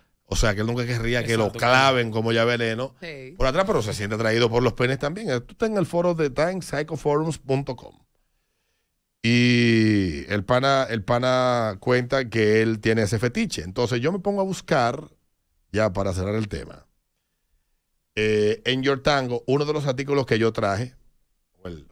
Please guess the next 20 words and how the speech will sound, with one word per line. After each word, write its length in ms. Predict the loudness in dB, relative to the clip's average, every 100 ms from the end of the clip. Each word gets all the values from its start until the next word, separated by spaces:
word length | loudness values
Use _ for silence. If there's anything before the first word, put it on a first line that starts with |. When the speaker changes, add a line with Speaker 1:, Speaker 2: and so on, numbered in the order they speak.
| _
Speaker 1:
o 80 | -10
el 300 | -10 -10 -14 -14
artículo 400 | -6 0 2 2
que 80 | 2
traje 260 | 2 2
ya 160 | 0 -2
para 120 | -6
cerrar 200 | -8 -8
el 80 | -8
tema, 320 | -10 -12 -20 _ _ _ _ _
dice, 420 | 0 0 2 -2 -2 -20 _ _ _ _
"¿Por 240 | 2 2
qué 180 | 0 0
incluso 540 | -2 -2 -2 0 2
los 220 | 2 0 2
hombres 460 | 2 2 0 -4 -2
heterosexuales 640 | -4 -2 -4 -4 -2 -2
le 80 | 0
pueden 280 | 0 0 0
gustar 1080 | -2 -6 -2 0 2 2 0 -4 -4 -6